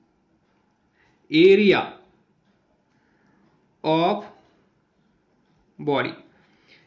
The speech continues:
या बॉडीचा सरफेस एरिया या बॉडीचा सरफेस एरिया पहा, हा काय आहे? क्यूब.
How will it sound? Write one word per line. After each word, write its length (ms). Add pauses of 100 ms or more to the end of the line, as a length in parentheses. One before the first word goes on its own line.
(120)
या 200
बॉडीचा 580
सरफेस 540
एरिया 440 (2250)
या 260
बॉडीचा 680
सरफेस 680 (1040)
एरिया 460 (1300)
पहा, 160 (560)
हा 260
काय 200
आहे? 260 (1600)
क्यूब. 320